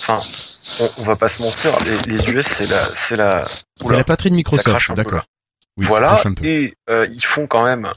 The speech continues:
Speaker 1: un, un nombre énorme d'offres aux U S. Enfin, je veux dire, ils offrent des Windows Phone avec des Xbox.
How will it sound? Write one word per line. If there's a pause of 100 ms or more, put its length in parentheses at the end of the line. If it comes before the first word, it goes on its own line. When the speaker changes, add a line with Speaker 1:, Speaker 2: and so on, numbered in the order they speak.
Speaker 1:
un,
un
nombre
énorme
d'offres
aux
U
S. (200)
Enfin,
je
veux
dire,
ils
offrent
des
Windows
Phone
avec
des
Xbox.